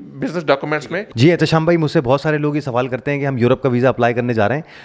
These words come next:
Speaker 2: तो क्या टैक्स रिटर्न होना हमारे लिए बहुत ज़रूरी है? क्या बगैर टैक्स रिटर्न के हमें वीज़ा लग सकता है? तो कुछ लोगों में, को मैंने बोला कि यार लग सकता है मगर बहुत मुश्किल है।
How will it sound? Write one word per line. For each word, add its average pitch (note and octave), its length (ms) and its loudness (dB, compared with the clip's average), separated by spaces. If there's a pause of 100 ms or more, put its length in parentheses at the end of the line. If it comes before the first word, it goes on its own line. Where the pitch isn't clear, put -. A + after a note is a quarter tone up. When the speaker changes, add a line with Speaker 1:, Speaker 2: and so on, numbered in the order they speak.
(140)
Speaker 2:
तो C3+ 80 2
क्या D3 140 2
टैक्स - 500 -2
रिटर्न B2+ 300 0
होना B2+ 200 -2
हमारे C3 220 -2
लिए C3+ 100 -2
बहुत A2+ 180 0
ज़रूरी A#2+ 300 0
है? D3 60 -2
क्या C#3+ 140 -2
बगैर A2+ 360 0
टैक्स C#3+ 300 -4
रिटर्न C3 280 -4
के C#3 300 -4
हमें A#2 160 -2
वीज़ा A#2 220 2
लग G#2+ 140 0
सकता - 300 -2
है? C#3+ 160 -2 (200)
तो C3 80 -6
कुछ C#3+ 180 -4
लोगों D3 260 4
में, C#3 240 -4
को D3 160 0
मैंने C#3 200 0
बोला C3 220 2
कि C#3 100 -2
यार C#3 180 0
लग B2+ 140 0
सकता - 260 -6
है C#3+ 60 -2
मगर C3+ 160 -2
बहुत A2 200 -2
मुश्किल A#2+ 280 -6
है। C3+ 100 -4